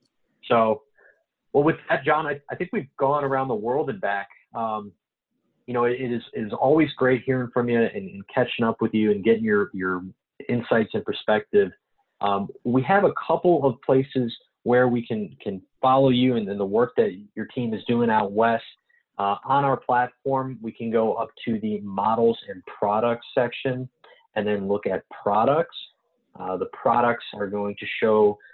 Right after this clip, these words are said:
the S M A strategies and E T Fs that, uh, the NASDAQ Dorsey Wright team here in Richmond and out in Pasadena put together. Um, so if you are at home and you're looking for some different ways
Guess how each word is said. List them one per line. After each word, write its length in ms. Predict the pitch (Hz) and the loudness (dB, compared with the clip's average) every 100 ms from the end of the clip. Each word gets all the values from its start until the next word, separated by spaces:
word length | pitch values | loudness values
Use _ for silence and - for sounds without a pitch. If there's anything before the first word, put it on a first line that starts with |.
| _ _ | _ _
the 260 | 95 90 85 | -4 -4 -2
S 140 | 107 - | -2 0
M 140 | 120 | 0
A 180 | 117 117 117 | 2 2 2
strategies 720 | - 120 120 120 120 120 117 - 101 101 - | 2 4 4 0 0 0 -2 -6 -20 -20 -18
and 380 | - 98 95 95 98 - | -10 -6 -6 -6 -10 -8
E 160 | 123 135 - | 0 0 2
T 120 | 117 | 2
Fs 200 | 110 113 - - _ | 2 0 -8 -20 _
that, 300 | 101 98 95 - | -2 0 -2 -6
uh, 320 | 95 90 90 - - | -8 -6 -6 -8 -8
the 80 | 113 | -4
NASDAQ 380 | 113 117 123 - | -2 2 0 2
Dorsey 260 | 120 117 | 0 2
Wright 260 | 113 110 113 - | 0 0 -2 -4
team 280 | 123 113 110 - - - | 0 0 -2 -10 -20 -2
here 220 | 147 131 | 2 2
in 100 | 107 | 4
Richmond 380 | 123 127 131 117 | 2 2 0 0
and 220 | 120 131 | 0 2
out 140 | 131 107 | 2 0
in 40 | |
Pasadena 600 | 113 117 110 110 110 110 | 0 0 0 -4 -4 -6
put 200 | - 117 | -6 -6
together. 520 | - 104 101 107 113 - _ _ _ | -2 0 2 2 -2 -6 _ _ _
Um, 200 | 95 98 - | -2 -2 0
so 80 | 107 | 0
if 80 | - | 0
you 140 | 113 | 2
are 240 | 113 123 113 | 2 2 2
at 180 | 113 104 | 0 0
home 280 | 131 127 | 0 0
and 80 | 117 | 0
you're 100 | 104 | -2
looking 320 | 104 113 117 - | 0 -2 -4 -4
for 120 | 113 - | -4 -4
some 140 | 113 | -2
different 260 | 107 110 101 | 0 0 0
ways 300 | 104 104 | 2 2